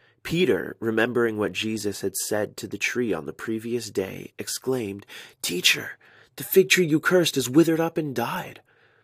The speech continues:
So Jesus explained to the disciples, "Trust fully in God.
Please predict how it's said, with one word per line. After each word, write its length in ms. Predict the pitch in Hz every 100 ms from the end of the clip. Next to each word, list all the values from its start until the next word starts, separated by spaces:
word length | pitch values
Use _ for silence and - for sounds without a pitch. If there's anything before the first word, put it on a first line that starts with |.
| _ -
So 160 | 117
Jesus 560 | 104 110 127 147 156 -
explained 540 | - - 123 120 117
to 60 | 117
the 100 | 117
disciples, 760 | 113 - 101 - - - - _ _ _ _ _ -
"Trust 560 | - 135 143 156 -
fully 560 | - - 123 123 120 -
in 140 | 107
God. 400 | 107 - - -